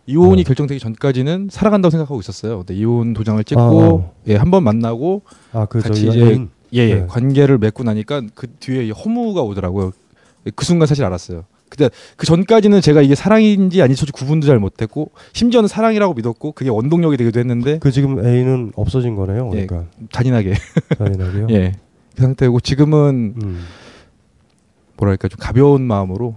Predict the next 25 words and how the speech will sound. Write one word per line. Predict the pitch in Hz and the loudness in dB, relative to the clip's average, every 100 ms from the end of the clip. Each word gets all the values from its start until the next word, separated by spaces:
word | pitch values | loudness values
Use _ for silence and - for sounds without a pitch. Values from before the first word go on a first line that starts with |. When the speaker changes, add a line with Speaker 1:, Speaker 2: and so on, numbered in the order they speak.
| 123 - | -12 -4
Speaker 1:
계속 | - - - | 0 0 2
하고 | 226 | 2
Speaker 2:
음. | |
Speaker 1:
싶은 | 190 202 | 0 -2
일들이 | 185 139 | -2 -2
계속 | 120 107 | -8 -6
생기더라고요. | 196 196 107 90 87 | -6 -6 -6 -8 -10
이게 | 110 | -12
뭐 | 104 - | -14 -10
굉장히 | 131 160 156 | -2 0 0
정신이 | 123 123 123 | 0 -4 -4
맑아지는 | 117 95 - 135 113 | -2 -2 -2 -2 0
거 | 107 | 0
Speaker 2:
지금 | 110 151 | 2 4
저 | 143 | 4
남편분은 | 139 147 147 | 2 2 2
Speaker 1:
이상하게. | - 120 | 2 2
Speaker 2:
나이가 | 101 110 104 | 2 2 -2
어떻게 | 92 | -4
되시나요? | 87 80 76 | -8 -6 0
Speaker 1:
서른아홉입니다. | 190 175 90 85 82 82 | 2 2 0 -4 -6 -2
Speaker 2:
서른아홉? | 107 107 101 113 | -2 -2 -4 -2
Speaker 1:
예. | 90 85 92 | -2 -4 -4
Speaker 2:
우리 | 117 | -4
저 | 110 | -2